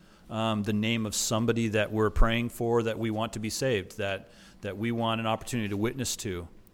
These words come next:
And it's a legitimate struggle to get a list of names for that. And it just shows to where, and, and it just happens naturally. I mean, I don't think for a second I have a bunch of,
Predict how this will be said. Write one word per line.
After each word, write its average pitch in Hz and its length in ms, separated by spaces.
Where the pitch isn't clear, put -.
And 104 540
it's 107 220
a 117 60
legitimate 107 540
struggle 113 440
to - 120
get 101 260
a 95 60
list 101 260
of 101 100
names 127 260
for - 140
that. 82 240
And 104 200
it 104 60
just 107 220
shows 127 580
to 123 140
where, 113 640
and, 113 260
and 117 140
it 110 40
just 131 180
happens 147 360
naturally. 135 560
I 104 140
mean, 104 140
I 101 140
don't 107 160
think 104 220
for 98 160
a 92 40
second 107 380
I 98 140
have 92 160
a 95 60
bunch 95 300
of, 90 280